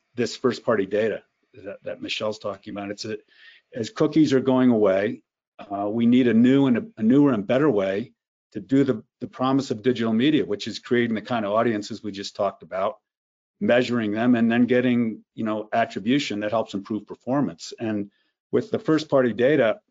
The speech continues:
all three of those, uh, increased dramatically. And it's estimated that this is, this number blew my mind, and I, I've seen it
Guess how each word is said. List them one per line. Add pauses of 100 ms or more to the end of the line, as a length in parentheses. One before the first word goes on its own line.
all
three
of
those, (180)
uh,
increased
dramatically. (560)
And (140)
it's
estimated
that
this
is,
this (220)
number
blew
my
mind,
and
I,
I've
seen
it